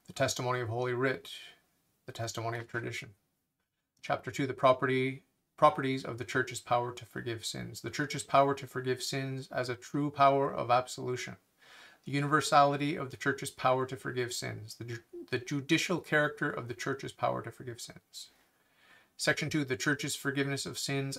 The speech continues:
as a sacrament. The sacramental nature of the Church's forgiveness of sins. Chapter one, the outward signs of the sacrament of penance. Contrition. Contrition in general. Perfect contrition, imperfect contrition. Confession.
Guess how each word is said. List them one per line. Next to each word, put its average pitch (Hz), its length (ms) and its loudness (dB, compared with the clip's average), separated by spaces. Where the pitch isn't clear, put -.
as 123 320 4
a - 80 -4
sacrament. - 720 -4
The 127 80 -8
sacramental 139 540 2
nature 135 240 -4
of 127 80 -6
the 131 40 -6
Church's 127 400 -6
forgiveness 120 520 -8
of 127 100 -12
sins. 113 380 -10
Chapter 147 320 6
one, 147 220 4
the 131 220 -4
outward 147 420 0
signs 135 400 2
of 131 80 -4
the 123 80 -6
sacrament 120 540 0
of - 180 -10
penance. - 640 -8
Contrition. 127 560 2
Contrition 131 560 -4
in 123 180 -6
general. 120 400 -2
Perfect - 380 2
contrition, 135 600 -2
imperfect 131 460 -4
contrition. 107 520 -10
Confession. 127 560 2